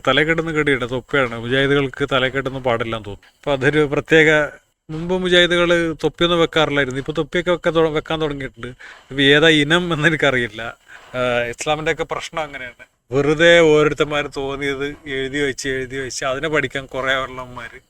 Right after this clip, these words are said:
അപ്പൊ കളവിന്റെ മേലെ കളവ്, കളവിന്റെ മേലെ കളവ്, ഇങ്ങനെ എഴുതി എഴുതി വെച്ച് പോയിരിക്കുകയാണ്. അപ്പൊ ഉസ്താദ് പറയുന്നത് ദുരന്തങ്ങൾ തരുന്നത് പരീക്ഷിക്കാൻ വേണ്ടിയിട്ടാണ്.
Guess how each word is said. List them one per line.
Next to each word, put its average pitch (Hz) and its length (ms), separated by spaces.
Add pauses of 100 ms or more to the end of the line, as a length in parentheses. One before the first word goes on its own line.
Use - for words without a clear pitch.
അപ്പൊ 180 320 (480)
കളവിന്റെ 160 400
മേലെ 156 340
കളവ്, 139 320
കളവിന്റെ 139 340
മേലെ 143 300
കളവ്, 135 180
ഇങ്ങനെ 139 360
എഴുതി 139 300
എഴുതി 135 260
വെച്ച് - 240
പോയിരിക്കുകയാണ്. 135 420
അപ്പൊ 117 160
ഉസ്താദ് - 600
പറയുന്നത് 151 840 (400)
ദുരന്തങ്ങൾ 151 520
തരുന്നത് 143 340
പരീക്ഷിക്കാൻ 139 540
വേണ്ടിയിട്ടാണ്. 131 480